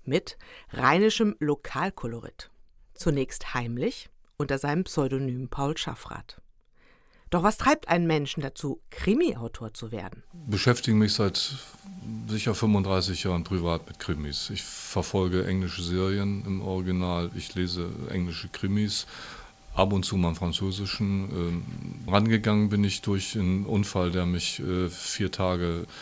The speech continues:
Speaker 2: ans Krankenhaus gefesselt hat, äh, und ich konnte den, äh, Raum im Krankenhaus auch nicht verlassen.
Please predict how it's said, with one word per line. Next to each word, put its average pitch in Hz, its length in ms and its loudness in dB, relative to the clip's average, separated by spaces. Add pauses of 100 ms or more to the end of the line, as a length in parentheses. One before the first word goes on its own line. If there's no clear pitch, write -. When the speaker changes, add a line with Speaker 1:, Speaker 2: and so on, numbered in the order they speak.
(140)
Speaker 2:
ans 95 180 -4
Krankenhaus 104 460 -2
gefesselt 101 520 -2
hat, - 400 -2
äh, 101 40 0
und 95 400 0
ich 98 100 -4
konnte 98 340 0
den, 90 460 0
äh, 90 140 0 (120)
Raum 95 460 4
im 107 160 4
Krankenhaus 87 420 -2
auch 95 120 -4
nicht 90 180 -4
verlassen. - 560 -2